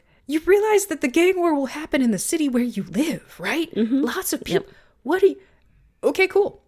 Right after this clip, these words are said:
Speaker 2: Yep. So, yep. They, sh-, so she needs to bring this piece of equipment to this headquarters so that she can broadcast it.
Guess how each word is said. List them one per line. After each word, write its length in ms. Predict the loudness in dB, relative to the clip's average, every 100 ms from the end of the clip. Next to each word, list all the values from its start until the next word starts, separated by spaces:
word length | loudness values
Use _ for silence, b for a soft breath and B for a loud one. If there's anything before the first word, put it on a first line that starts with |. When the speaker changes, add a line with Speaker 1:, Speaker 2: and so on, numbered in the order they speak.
| _ _ _ -4
Speaker 2:
Yep. 240 | -2 -2 -6
So, 420 | 0 2 2 0 -6
yep. 220 | -2 -2 -2 -10 -20 _
They, 200 | -4 -4 _ _
sh-, 160 | -14 -12
so 160 | -6 -4
she 140 | -2
needs 180 | -2 -2
to 100 | -2
bring 260 | 0 0 2
this 160 | -2
piece 240 | -4 -8 -6
of 80 | -10
equipment 560 | -6 -6 -6 -8 -10 B B B B
to 500 | -6 0 0 0 -4 -10 b b _
this 340 | -4 -4 -10 -12
headquarters 680 | -4 -4 -2 -2 -2 -2 -4
so 220 | -4 -4
that 180 | -4 -6
she 140 | -8
can 200 | -8 -8
broadcast 600 | -4 -2 -4 -2 -4 -2
it. 180 | -4 -4